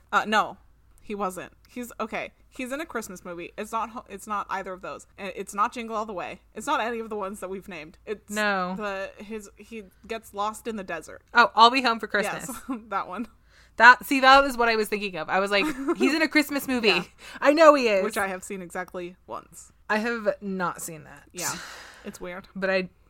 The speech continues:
Speaker 2: which is why I was like, "I know he's in a movie." And I knew it was not Home Alone.
Speaker 1: Yeah. <laughs>
Speaker 2: It just
Speaker 1: Good. <laughs> Because everybody does know that.
Speaker 2: Yes.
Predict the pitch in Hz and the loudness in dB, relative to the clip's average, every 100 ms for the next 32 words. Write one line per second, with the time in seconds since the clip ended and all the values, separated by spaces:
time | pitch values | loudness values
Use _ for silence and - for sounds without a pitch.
0 | _ - 185 180 180 180 180 170 - 214 | _ -14 -10 -6 -4 -2 -4 -6 -8 -6
1 | 285 277 285 269 262 277 190 - _ 196 | -4 -2 -2 -4 -6 -4 -4 -6 _ -4
2 | 190 196 175 175 175 160 - - 165 156 | -2 -2 -2 -4 -4 -4 -6 -14 -12 -12
3 | - 165 - 254 247 226 262 320 269 262 | -8 -8 -6 -8 -6 -4 -2 0 0 -2
4 | 240 175 170 - _ - _ _ - 349 | -2 -4 -6 -8 _ -20 _ _ -12 -12
5 | 226 262 294 262 - 269 - 262 - 277 | 0 4 4 2 -2 -4 -4 -10 -6 -4
6 | 294 330 254 233 226 226 233 240 214 214 | 0 4 4 4 2 2 2 0 0 -2
7 | 214 214 214 202 185 190 - - - - | 0 2 2 -2 0 2 0 -4 -12 -20
8 | - - _ _ _ _ - _ - - | -20 -20 _ _ _ _ -20 _ -20 -10
9 | 170 - - | -8 -8 -12